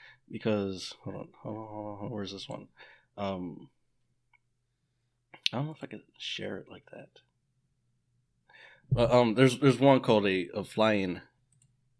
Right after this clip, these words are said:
flying, a Dutch flying jellyfish, um,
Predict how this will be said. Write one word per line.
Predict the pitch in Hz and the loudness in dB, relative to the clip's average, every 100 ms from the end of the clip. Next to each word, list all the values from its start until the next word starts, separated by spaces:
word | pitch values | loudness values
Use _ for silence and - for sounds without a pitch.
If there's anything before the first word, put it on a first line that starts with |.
| _ _ | _ _
flying, | - - 110 107 98 85 _ - | -16 -2 0 2 -2 -6 _ -6
a | 110 92 _ | -4 -6 _
Dutch | 120 127 - | 2 4 2
flying | - - 120 117 113 104 95 - - _ | -6 -2 4 6 6 2 -2 -8 -16 _
jellyfish, | 104 92 85 - - - - _ - - - - | -2 -2 -4 -10 -12 -12 -14 _ -20 -20 -20 -4
um, | 101 98 92 87 85 | -2 0 0 -2 -8